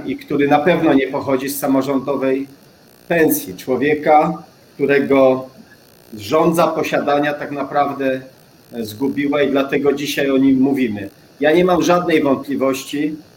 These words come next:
przyglądając się tej osobie, nie ukrywam, że jeszcze pełniąc funkcję marszałka, wiele informacji na ten temat w środowisku samorządowców krążyło,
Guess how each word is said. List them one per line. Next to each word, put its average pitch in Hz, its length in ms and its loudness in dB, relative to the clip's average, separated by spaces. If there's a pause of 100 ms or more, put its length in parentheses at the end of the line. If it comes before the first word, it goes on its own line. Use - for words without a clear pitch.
(460)
przyglądając 147 880 2
się 143 120 -2
tej 135 240 2
osobie, 156 460 2 (220)
nie 147 140 -2
ukrywam, 160 420 2
że 135 100 -4
jeszcze - 240 -8
pełniąc 147 440 -2
funkcję 156 400 -6
marszałka, 139 720 0 (260)
wiele 147 300 0
informacji 135 760 -2
na 127 100 -2
ten 127 200 -6
temat 131 540 0 (840)
w - 60 -18
środowisku 131 580 0
samorządowców 135 800 -2
krążyło, 131 720 0